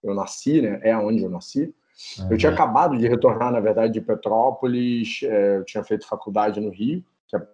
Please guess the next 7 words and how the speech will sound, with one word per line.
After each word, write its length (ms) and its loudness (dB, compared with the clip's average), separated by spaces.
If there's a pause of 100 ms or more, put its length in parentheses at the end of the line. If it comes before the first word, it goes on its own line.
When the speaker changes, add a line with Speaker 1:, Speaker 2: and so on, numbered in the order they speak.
(220)
Speaker 1:
próximo, 440 2
né? 160 -2
São 180 -8
quarenta, 320 -4
cinquenta 460 -10
minutos. 580 -2
Speaker 2:
Uhum. 400 -6